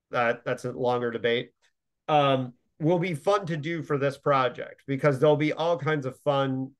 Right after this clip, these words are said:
made-up technology and ridiculous fill science and things like that. So some of the books that you might not think are that great will be fun to do. And we know that Vulcan's Hammer has been in and out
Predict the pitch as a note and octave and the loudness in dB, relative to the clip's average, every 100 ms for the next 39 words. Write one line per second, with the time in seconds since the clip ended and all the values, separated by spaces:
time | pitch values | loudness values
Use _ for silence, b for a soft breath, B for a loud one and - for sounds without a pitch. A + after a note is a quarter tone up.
0 | - B2+ C3+ C3 - C3+ C3 B2 A#2+ A#2+ | -8 -2 0 -2 -4 -8 -4 -2 0 -2
1 | A2 A#2+ A#2 A#2 A#2 A#2 A#2+ A#2+ A#2+ A2+ | -4 -6 -6 -6 -8 -8 -6 -6 -4 -4
2 | A2 - - _ _ B2+ A#2+ - A#2+ A#2 | -6 -10 -20 _ _ -2 0 -2 -4 -2
3 | A#2 A2 A#2+ A2 A#2+ A#2 A2+ A2+ G#2 A2 | -6 -8 -14 -12 -8 -8 -6 -6 -4 -4
4 | G#2+ - _ _ _ _ _ _ _ - | -4 -6 _ _ _ _ _ _ _ -2
5 | D3+ C#3 F#3+ A3 G#3 D3+ F3+ F3+ D#3 D3+ | 0 4 4 4 4 4 2 2 0 -2
6 | - _ D3+ C#3 D3 D3+ C#3+ C#3 C3+ - | -2 _ -4 0 2 2 0 -2 -2 -2
7 | D3 C#3+ - _ C3+ B2+ A#2 A#2+ C3+ - | -2 -2 -8 _ -4 0 0 0 -4 -6
8 | C3 C#3+ D3+ E3 - _ C#3+ C3+ C3+ B2 | -2 0 0 -2 -10 _ -2 2 2 0
9 | B2+ A2+ - D#3+ D3 A#2 A2 A2 _ _ | -6 -8 -2 4 4 4 -2 -14 _ _
10 | - A#2 D3+ D3+ A2+ G#2 - - D#3+ G#3 | -18 -8 -2 -2 -2 -6 -10 -6 2 4
11 | G#3 D3+ D3+ D3 - - C3 C#3+ D#3+ E3+ | 4 4 0 -6 -12 -6 -2 2 4 4
12 | D3+ C#3+ B2+ A#2+ C#3 C#3+ C3+ B2+ - C3+ | 4 4 0 0 0 0 -2 -10 -8 -4
13 | C3+ B2 A#2 G#2+ A2+ A#2+ C3 C3+ C3 B2 | -2 -2 -2 -4 -6 -6 -4 -2 0 0
14 | B2 A#2 | 0 -2